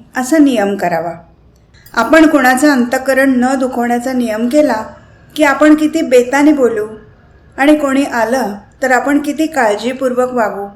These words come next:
आपल्या मनात आलेली गोष्ट आपल्या हातून सुद्धा होत नाही, तर मग इतरांनी आपल्या मनासारखं वागावं असं म्हणणं हे काही बरोबर नाही. तीस, जिथे मान मिळण्याचा संभव आहे तिथे जायचं टाळावं.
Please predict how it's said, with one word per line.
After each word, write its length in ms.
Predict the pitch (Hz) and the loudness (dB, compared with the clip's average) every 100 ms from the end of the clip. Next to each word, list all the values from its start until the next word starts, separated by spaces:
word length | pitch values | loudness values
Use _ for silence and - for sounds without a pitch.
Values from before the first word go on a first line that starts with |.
| _ _ _ _ _ _ | _ _ _ _ _ _
आपल्या 360 | 254 247 277 302 | -8 -4 2 4
मनात 360 | 285 247 247 | 2 0 -2
आलेली 340 | 247 226 226 233 | -2 -4 -2 -2
गोष्ट 320 | 226 214 247 | -2 -6 -4
आपल्या 320 | 262 247 240 | -4 -2 -6
हातून 360 | 226 202 - 233 | -6 -8 -8 -10
सुद्धा 260 | 220 240 | -6 -4
होत 300 | 269 247 233 | -2 -2 -4
नाही, 300 | 220 196 190 - _ _ _ 269 | -6 -8 -10 -14 _ _ _ -2
तर 120 | 277 | 2
मग 280 | 294 294 285 | 4 2 -2
इतरांनी 500 | 240 262 269 285 294 | -6 -2 0 2 4
आपल्या 280 | 302 302 277 | 2 0 -2
मनासारखं 600 | 262 233 233 233 233 220 | 0 -2 -4 -6 -8 -8
वागावं 640 | 202 180 196 269 226 196 - - _ _ | -6 -6 -2 -2 -2 -4 -10 -20 _ _
असं 280 | 233 247 302 | -8 -2 0
म्हणणं 260 | 285 277 285 | 2 2 0
हे 180 | 254 262 | 0 -2
काही 180 | 285 | -2
बरोबर 380 | 285 277 285 294 | 2 2 2 0
नाही. 260 | 233 185 160 - - _ _ _ - | -2 -6 -8 -12 -20 _ _ _ -4
तीस, 500 | 240 277 247 - - - _ _ | 0 0 0 -4 -8 -20 _ _
जिथे 300 | - 277 311 | -4 0 4
मान 300 | 320 269 262 | 4 4 4
मिळण्याचा 520 | 285 311 285 285 285 302 | 4 4 4 2 2 0
संभव 400 | 294 233 262 262 | 0 -2 0 0
आहे 280 | 254 262 | 0 -2
तिथे 320 | 269 277 294 311 | -2 -2 -2 2
जायचं 380 | 254 196 233 | 2 0 -2
टाळावं. 480 | 247 226 170 160 165 | -4 -4 -4 -6 -10